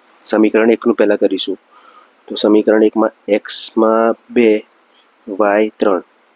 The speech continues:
એટલે એક્સ ત્રણ, એક્સ બે અને વાય ત્રણ. એક્સ બે અને વાય ત્રણ એટલે કયું બિંદુ મળશે આપણને? આ બિંદુ મળશે. એક્સ બે અને વાય ત્રણ.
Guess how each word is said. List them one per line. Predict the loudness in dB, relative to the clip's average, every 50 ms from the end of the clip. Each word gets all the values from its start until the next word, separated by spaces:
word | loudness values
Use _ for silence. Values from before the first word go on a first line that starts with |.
| _ _ _ _ _ _ _ _ _ _ _ _ _ _ _ _ -12
એટલે | -8 -6 -2 0 0 0
એક્સ | 2 0 -4 -4 -2
ત્રણ, | 0 0 2 2 0 -2 _ _ _ -4 -4 -4
એક્સ | -2 -2 -4 -2 0
બે | 2 2 4 2 2
અને | 0 0 0 0
વાય | 0 -2 -2 -4
ત્રણ. | -4 -6 -6 _ -8 -8 -8
એક્સ | -4 -6 -6 -2
બે | 0 2 2
અને | 4 2 2 2
વાય | 2 0 0 -2 -2
ત્રણ | 0 0 0 0
એટલે | 0 -2 0 2
કયું | 2 2 2 2
બિંદુ | 0 0 -2 -2 -2
મળશે | -2 -4 -4 -6 -6 -6
આપણને? | -4 -4 -4 -2 -4 -4 -6 _ _ _ _ _ _ _ _ _ _ _ _ _ -4
આ | -2 0 2
બિંદુ | 2 2 2 2 0 0
મળશે. | 0 0 0 -2 -4 -6 -8 -14 _ _ _ _ _ _ _ _ _ _ _ _ _ _ _ _ _ _ _ _ _ _ _ _ _ _ _ -20 -20 -20 -20 -20 -20 -20 -20 -20 -20 -20 -20 -20 -20 -20 -20 -20 -12 -4 0 0
એક્સ | 0 0 -2 -4 0
બે | 2 2 2 4
અને | 2 2 2 2
વાય | 2 0 0 -2 -6 _ _ -6
ત્રણ. | -6 -6 -6 -6